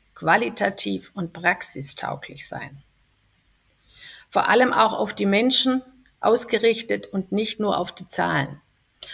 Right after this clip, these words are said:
Und ich sage hier ausdrücklich, dass das nicht für alle zutrifft. Es gibt auch Frauen, die sich extremer verhalten als manche Männer. Aber diese knallharten Frauen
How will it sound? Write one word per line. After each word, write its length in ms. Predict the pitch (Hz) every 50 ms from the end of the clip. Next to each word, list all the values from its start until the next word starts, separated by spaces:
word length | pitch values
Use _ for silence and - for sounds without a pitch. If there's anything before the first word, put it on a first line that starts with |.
| - - - - - - - - _ _ _ -
Und 80 | 220
ich 140 | 220 214 -
sage 300 | - 214 208 247 247 254
hier 360 | 226 233 220 - - - -
ausdrücklich, 1300 | 190 208 233 262 269 285 311 285 - - - - - 208 247 262 254 262 - 240 226 220 214 - - - _ _ _ _ -
dass 280 | 175 - 202 196 - -
das 300 | 185 185 185 - - -
nicht 320 | 196 226 240 240 - -
für 180 | - 196 - -
alle 260 | - 196 220 208 208
zutrifft. 840 | - - 180 170 165 - - - 135 - - - - - - - _ _ _ _ _ _ _ _ _ _ _ _ _ _ _ _ _ _ _ _ _ _ _ _ _ _ _ _ _ _ _ _ _ _ _ _ _ _ _ _ - _ _ _ _ _ _ _ -
Es 140 | - - -
gibt 220 | - 277 277 - -
auch 140 | 196 202
Frauen, 420 | 202 - - 185 185 220 247 254 226
die 140 | 220 226 220
sich 380 | - - 214 208 - - - _ _ _ _ -
extremer 800 | 214 208 208 - - - - - 190 190 214 226 262 277 269 262
verhalten 560 | 262 208 190 190 180 175 196 202 202 - -
als 260 | - 180 180 - -
manche 320 | 185 185 196 214 214 - 175
Männer. 460 | 175 175 190 202 175 147 - - - _ _ _ _ _ _ _ _ _ _ _ _ - - - -
Aber 240 | - - 185 196 208
diese 400 | 190 190 220 226 220 - 202 196
knallharten 1120 | - - - 190 190 196 196 233 277 302 277 269 - - 220 262 - - - - 175 156 143
Frauen 640 | - - - 139 139 139 147 156 - - - -